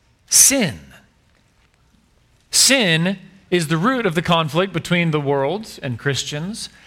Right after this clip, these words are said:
and sin ultimately is the root of every conflict between people.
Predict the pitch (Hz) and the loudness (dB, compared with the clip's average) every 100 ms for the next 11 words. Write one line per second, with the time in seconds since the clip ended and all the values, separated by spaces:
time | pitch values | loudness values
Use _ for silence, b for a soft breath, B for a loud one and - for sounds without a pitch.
0 | B B 208 214 180 - 277 349 240 190 | B B 2 4 2 2 2 2 2 2
1 | 208 349 208 170 151 175 196 180 220 208 | 2 0 0 0 2 2 2 2 0 0
2 | 185 208 208 226 226 - - _ _ _ | 0 0 0 -2 -6 -12 -14 _ _ _
3 | _ 127 156 262 262 160 147 120 - 117 | _ -2 0 2 0 0 0 -2 -6 -10
4 | 107 120 107 87 90 82 85 | -10 -8 -8 -10 -14 -16 -20